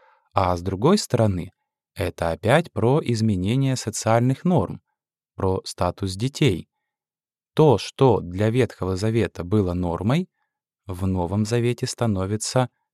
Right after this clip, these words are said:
предосудительным. И опять вовсе не потому, что так велел божественный глас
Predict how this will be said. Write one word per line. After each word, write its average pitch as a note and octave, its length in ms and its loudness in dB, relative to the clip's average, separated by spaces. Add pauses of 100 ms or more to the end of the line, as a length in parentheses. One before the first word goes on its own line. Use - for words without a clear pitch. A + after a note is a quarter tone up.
(120)
предосудительным. G2 1040 -4 (560)
И F#2 80 -8
опять C#3 460 -2
вовсе F2 420 -4
не F2 100 -4
потому, C#3+ 460 2
что F#2 180 -4
так - 280 -6
велел E2+ 340 -4
божественный E2+ 760 -6
глас F2 440 -4